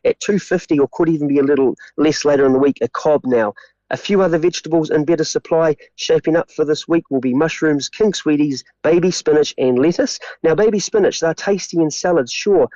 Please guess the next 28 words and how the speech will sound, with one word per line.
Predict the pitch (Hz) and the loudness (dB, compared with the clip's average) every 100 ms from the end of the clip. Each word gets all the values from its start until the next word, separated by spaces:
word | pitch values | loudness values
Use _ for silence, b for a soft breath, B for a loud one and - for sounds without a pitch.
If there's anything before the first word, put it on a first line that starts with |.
| B | B
but | - | -4
you | 165 | -4
can | - 170 | 0 0
also | 175 - 156 | 2 0 -2
go, | 139 156 156 B B | 2 2 2 B B
you, | 170 - - | -8 -8 -2
they | 156 | -2
can | - 175 | 0 -2
also | 170 180 | 0 0
go | 156 | 2
into | 147 120 | 0 -2
stir | - 175 180 | -2 0 2
fries. | - 143 117 - B | 2 0 0 -4 B
Lay | 135 160 175 | -2 2 2
it | 160 | 2
into | 165 160 | 0 0
lasagna, | 139 127 156 208 240 | 0 0 0 2 0
try | - 170 156 | -2 -2 0
that, | 190 | 0
or | 180 127 | 0 -2
simmered | - 185 165 - | -2 0 0 0
in | 139 | -4
sauces, | 127 - 165 156 151 131 B B | -4 0 0 0 -6 -10 B B
soups | - - 165 - - | -6 0 0 -2 -4
and | 135 127 | 0 0
stews. | 120 - 160 190 254 - B - | -2 -4 0 2 2 -2 B -8
Spore | - - 196 | -4 2 2
potatoes, | 170 - 185 208 277 | 2 -2 0 0 0